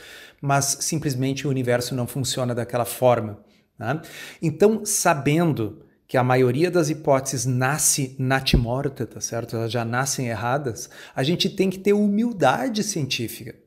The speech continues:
Quando a gente postula uma hipótese, a gente tem que começar dizendo, "Olha, isso é apenas uma hipótese. É necessário conduzir estudos para verificar se essa hipótese tem algum fundamento ou não."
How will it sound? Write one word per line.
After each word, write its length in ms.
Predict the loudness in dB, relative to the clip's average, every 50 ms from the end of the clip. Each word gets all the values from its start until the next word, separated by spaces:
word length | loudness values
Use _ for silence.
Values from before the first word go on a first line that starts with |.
| _ _ _ _
Quando 180 | -6 -6 -4
a 40 | -4
gente 280 | -4 -4 -4 -2 -4 -6
postula 720 | -6 -10 -8 -2 0 0 0 0 -2 -2 -2 -2 -2 0
uma 100 | 0 -2
hipótese, 480 | -2 -4 0 2 4 4 4 2 0 -2
a 40 | -2
gente 200 | -2 -2 -2 -2
tem 140 | -2 -4 -4
que 60 | -4
começar 440 | -4 -4 -4 -4 -4 -2 -2 -2 -2
dizendo, 320 | 0 -2 -2 0 2 4
"Olha, 220 | 4 4 4 2 -2
isso 160 | -4 -2 -2
é 20 | -2
apenas 500 | -2 -4 -4 0 0 2 2 2 0 0
uma 140 | 0 -2 -2
hipótese. 580 | -4 0 0 0 0 0 -2 -6 -6 -6 -8 -12 -20 -18 -18 -16 -16 -16 -18 -20 -20 _
É 160 | -2 0 0 2
necessário 720 | 0 0 0 0 -2 -2 -2 0 2 4 4 4 2 0
conduzir 460 | -4 -4 -4 -2 -4 -2 -2 -2 -2
estudos 640 | -2 -4 -6 -6 -4 -2 -2 0 0 -2 -4 -6 -8
para 220 | -2 -2 -2 0 0
verificar 760 | -2 -2 -2 -4 -8 -10 -14 _ -2 2 2 4 2 2 0
se 120 | -4 -8
essa 180 | -8 -6 -6 -6
hipótese 640 | -6 -4 -2 0 2 2 2 0 -2 -4 -4 -4 -6 -8 -18 -20 -20 -20 -20 -20 _ _ _
tem 200 | 2 2 4 6
algum 360 | 4 4 4 4 2 0 0
fundamento 680 | 0 -2 -2 -2 0 0 0 0 0 -2 -4 -4 -4 -2 -2
ou 80 | -2
não." 300 | 0 -2 -2 -2 -4 -6